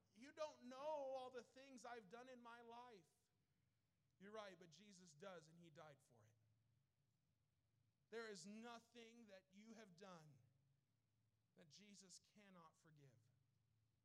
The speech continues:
So forget the fear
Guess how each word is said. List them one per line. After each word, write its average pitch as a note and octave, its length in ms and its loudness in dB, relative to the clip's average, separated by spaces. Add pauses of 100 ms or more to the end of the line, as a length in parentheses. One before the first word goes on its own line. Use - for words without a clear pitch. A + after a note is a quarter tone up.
(760)
So G3+ 240 -4
forget F#3+ 480 -2
the G#3 240 -6
fear D#3+ 400 -8